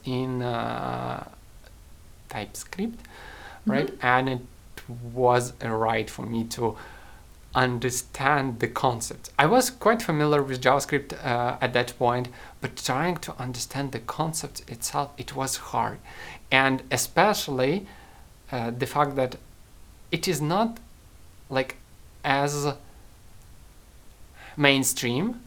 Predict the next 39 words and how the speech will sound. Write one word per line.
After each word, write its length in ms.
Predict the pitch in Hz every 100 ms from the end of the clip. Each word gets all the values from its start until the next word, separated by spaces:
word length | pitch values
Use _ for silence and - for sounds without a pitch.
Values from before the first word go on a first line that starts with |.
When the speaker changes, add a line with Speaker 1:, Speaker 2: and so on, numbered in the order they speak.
| -
Speaker 1:
For 140 | -
this 240 | 143 170 -
reason, 360 | 180 165 170
there 120 | 147 147
is 140 | 139
not, 480 | 143 165 170 165 - -
like, 240 | 120 -
a 20 |
lot 200 | 131 160
of 120 | 156
articles, 680 | 160 156 147 160 160 147 -
like, 180 | 147 139
a 60 | 139
lot 260 | 143 151
of 160 | 160 -
videos. 500 | 143 165 151 147 -
You 220 | 156 156 -
kind 300 | - 240 269
of 120 | 233
need 200 | 208 202
to 80 | 185
figure 340 | 180 151 156
out. 280 | 147 165 - - - -
And 120 | 147
this 160 | 170 202
is 100 | 196
the 80 | 165
first 280 | 185 175 -
time 260 | 165 170 156
in 120 | 147
my 140 | 147
career 360 | 147 143 143 151
where 400 | 147 139 139 143
I, 240 | 131 131 - - - - -
and 240 | 151 160 - - 127 - -
the 80 | 151
interesting 380 | 240 233 - 170
thing 240 | - 170
about 280 | 147 139 139